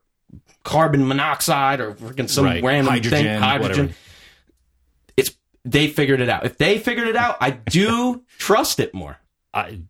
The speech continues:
Speaker 2: that
Speaker 1: Right?
Speaker 2: gives it legitimacy,
Speaker 1: I'm
Speaker 2: for
Speaker 1: like,
Speaker 2: sure.
Speaker 1: Chick-fil-A, you're over here. Like, is this neighborhood really
Speaker 2: Yeah.
Speaker 1: coming up?
Speaker 2: Right.
Speaker 1: Maybe I'm behind, <laughs> you know?
Speaker 2: <laughs>
Speaker 1: Not that I do real estate, but, so it's the same concept. Yeah. Like, it's, it,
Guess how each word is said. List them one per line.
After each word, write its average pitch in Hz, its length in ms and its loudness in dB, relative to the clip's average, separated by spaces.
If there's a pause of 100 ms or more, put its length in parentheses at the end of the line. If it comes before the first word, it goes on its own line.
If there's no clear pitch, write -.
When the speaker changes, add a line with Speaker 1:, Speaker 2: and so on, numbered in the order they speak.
Speaker 2:
that 120 100 0
Speaker 1:
Right? 127 100 4
Speaker 2:
gives 175 120 2
it 147 60 -2
legitimacy, 113 560 -2
Speaker 1:
I'm 160 120 2
Speaker 2:
for 185 40 4
Speaker 1:
like, 190 100 4
Speaker 2:
sure. 135 120 -2
Speaker 1:
Chick-fil-A, 254 540 0
you're 254 160 0
over 262 140 0
here. 262 240 0
Like, 247 300 -2 (180)
is 113 80 -6
this 269 160 -2
neighborhood 254 400 -2
really 185 240 0
Speaker 2:
Yeah. 208 80 -2
Speaker 1:
coming 175 240 0
up? - 240 -4 (100)
Speaker 2:
Right. 101 320 -4
Speaker 1:
Maybe 190 260 2
I'm 254 120 2
behind, - 420 -4 (180)
<laughs> - 200 -4
you 131 140 4
know? 170 300 -2
Speaker 2:
<laughs> - 60 -18
Speaker 1:
Not 165 200 -2
that 190 100 -2
I 156 80 0
do 151 160 -6
real 160 180 0
estate, 92 300 -10
but, - 180 -8 (360)
so 170 160 2
it's 160 100 -2
the 170 60 0
same 185 240 2
concept. 127 380 0
Yeah. 104 220 -2
Like, 117 300 -2
it's, 147 240 -2
it, - 200 -2